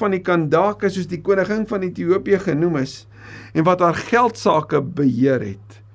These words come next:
So hy was vermoond, hy was verantwoordelik, hy was raak gesien, juis vanweë sy vermoë, al was hy 'n ontmande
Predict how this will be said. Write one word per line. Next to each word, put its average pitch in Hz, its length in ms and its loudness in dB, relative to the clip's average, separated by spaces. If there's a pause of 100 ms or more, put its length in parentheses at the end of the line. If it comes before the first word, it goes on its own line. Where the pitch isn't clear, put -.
(420)
So 196 180 4
hy 180 120 8
was 170 240 2
vermoond, 190 920 2
hy 175 140 4
was 180 260 2
verantwoordelik, 175 1000 2
hy 165 180 4
was 165 200 0
raak 156 480 4
gesien, 190 320 -4 (240)
juis 220 280 6
vanweë 196 400 2
sy 214 160 4
vermoë, 165 520 2 (480)
al 160 240 4 (100)
was 175 360 2
hy 135 360 2
'n 131 180 0
ontmande 135 720 0